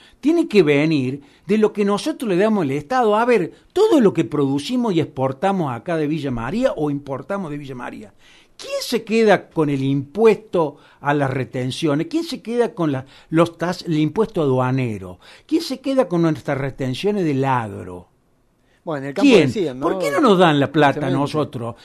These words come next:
Speaker 1: Y no, quédese tranquilo, nosotros acá la vamos a hacer rendir.
Speaker 2: Mm.
Speaker 1: Entonces, a mí no me vengan a decir que nosotros tenemos que vivir con lo nuestro. No, no, no. Lo nuestro también es el iva, lo nuestro también es el ingreso bruto,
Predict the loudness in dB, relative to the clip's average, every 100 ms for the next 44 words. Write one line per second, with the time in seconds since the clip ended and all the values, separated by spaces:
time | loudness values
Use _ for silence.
0 | -12 -6 -4 -2 -2 -4 -4 -4 -2 -2
1 | -4 -8 -2 -2 0 0 0 -2 -4 -6
2 | -6 -4 0 0 -2 -8 _ -20 _ _
3 | _ _ _ _ -8 -4 0 0 0 0
4 | 0 0 0 -2 -6 -10 -2 2 2 0
5 | -10 _ -20 _ _ -2 -2 -2 -2 -2
6 | 0 0 0 -2 -4 -2 -4 -4 -6 -6
7 | -10 -12 -6 -2 0 0 0 -2 -2 2
8 | 4 2 0 -8 -8 -10 _ -2 -2 0
9 | 0 2 2 2 2 2 0 -2 -6 -14
10 | -20 -6 0 2 2 2 -4 -6 -6 -2
11 | 4 4 4 2 2 -2 -4 -2 -2 -2
12 | -2 2 2 2 -2